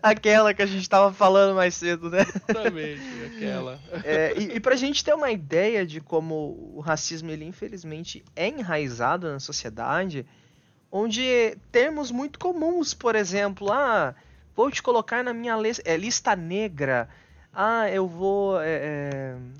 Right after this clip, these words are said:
Speaker 1: é, é a, é a, fulana é a ovelha negra da família."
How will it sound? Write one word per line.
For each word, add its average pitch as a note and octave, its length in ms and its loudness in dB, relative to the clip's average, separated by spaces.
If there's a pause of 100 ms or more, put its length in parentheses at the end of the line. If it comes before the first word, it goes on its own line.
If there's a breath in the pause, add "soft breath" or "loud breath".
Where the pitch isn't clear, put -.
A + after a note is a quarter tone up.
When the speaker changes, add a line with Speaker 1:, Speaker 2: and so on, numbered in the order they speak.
(160)
Speaker 1:
é, C#3+ 240 -2
é D3+ 40 2
a, D#3 100 2
é D3 140 0
a, C#3+ 440 2 (320)
fulana A#3 680 2
é G3 140 -2
a G3+ 80 4
ovelha G3+ 360 0
negra A3 420 -6
da A3 120 -2
família." F#3 840 -4